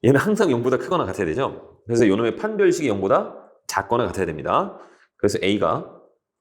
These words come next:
마이너스 일에서 일 사이가 돼야 되는 거죠.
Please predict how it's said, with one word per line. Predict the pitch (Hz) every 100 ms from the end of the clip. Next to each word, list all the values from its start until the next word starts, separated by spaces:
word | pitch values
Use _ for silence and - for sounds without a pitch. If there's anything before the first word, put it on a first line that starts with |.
| _ _ _ _ _ _ -
마이너스 | 85 98 117 120
일에서 | 113 90 82 139 - _ _ _ _ _ _ _ _ _ -
일 | 139
사이가 | 135 113 117
돼야 | 98
되는 | 76 -
거죠. | -